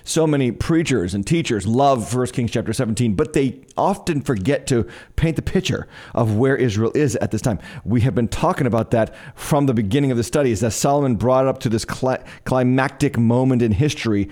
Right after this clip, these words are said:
the kingdom of Israel, and then it, after Solomon, it just starts to deteriorate. Well, actually, during the last part of Solomon's reign, and then through Solomon's son Rehoboam, and then Jeroboam, the kingdom splits. Uh, they both start to deteriorate.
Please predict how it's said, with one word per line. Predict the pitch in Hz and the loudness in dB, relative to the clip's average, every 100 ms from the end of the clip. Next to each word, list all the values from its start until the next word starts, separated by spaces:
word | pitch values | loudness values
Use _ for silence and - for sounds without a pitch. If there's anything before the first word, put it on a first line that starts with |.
| - | -6
the | - | -4
kingdom | 120 117 113 | -2 0 2
of | 113 | 0
Israel, | 101 107 98 - - | 2 0 -2 -6 -6
and | 104 110 | -2 0
then | 101 120 120 | 2 2 0
it, | - 117 - _ - | 0 -2 -4 _ -2
after | 120 131 135 | 0 0 0
Solomon, | 185 180 135 120 - | 0 2 2 0 -2
it | 104 | -4
just | 110 | -2
starts | - 113 110 | -2 -2 -2
to | - | -4
deteriorate. | 87 - 120 - 165 139 117 - | -6 -6 -4 0 2 2 0 -2
Well, | 113 117 120 | -2 0 -2
actually, | 143 127 | 0 0
during | 104 117 | 0 0
the | 107 | 0
last | 104 101 | -2 -2
part | - 160 | 0 0
of | 156 | 2
Solomon's | 135 120 110 | 0 0 0
reign, | 104 110 104 - - | -2 -2 -4 -8 -8
and | - 110 | -2 0
then | 117 110 82 - - | 2 0 -4 -12 -4
through | 131 | -2
Solomon's | - 120 113 104 | 0 0 0 0
son | 123 107 | 0 0
Rehoboam, | 110 110 147 165 160 | 0 2 2 2 2
and | 110 | 2
then | 95 | 0
Jeroboam, | 87 147 165 143 139 135 110 - - - | 0 2 2 2 0 0 -4 -14 -14 -4
the | 104 | -4
kingdom | - 107 98 | 0 0 -2
splits. | - 180 214 - - - - - - | -2 0 0 -2 -10 -12 -20 -14 -2
Uh, | 107 110 | 0 2
they | 101 95 120 | 0 0 0
both | 90 80 - 147 151 | 0 -2 0 2 2
start | - 135 | 0 0
to | 127 | 0
deteriorate. | 101 - 131 127 120 120 117 | -2 0 0 2 2 2 0